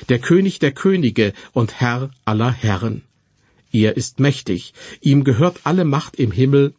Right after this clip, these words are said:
und auf der Erde. Auch wenn es oft anders aussieht. Das ganze Universum unterliegt seiner Kontrolle. Er hat alle Autorität. Und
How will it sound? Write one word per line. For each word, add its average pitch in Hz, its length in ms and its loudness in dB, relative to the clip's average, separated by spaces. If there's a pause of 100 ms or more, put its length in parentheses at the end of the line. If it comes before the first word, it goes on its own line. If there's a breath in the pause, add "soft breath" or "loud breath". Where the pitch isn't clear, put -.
und 120 280 -2
auf 110 180 -2
der 127 220 0
Erde. 95 420 -4 (840 soft breath)
Auch 117 320 -2 (160 soft breath)
wenn 110 160 0
es - 180 -8
oft - 300 -4
anders 160 400 -2
aussieht. 98 520 -6 (600 loud breath)
Das 127 180 0
ganze 208 320 0
Universum 135 720 0
unterliegt 117 680 -2
seiner 113 380 0
Kontrolle. 113 640 -2 (640)
Er 143 380 2
hat 113 320 -4
alle 131 400 0
Autorität. 123 920 -2 (460 loud breath)
Und 131 360 2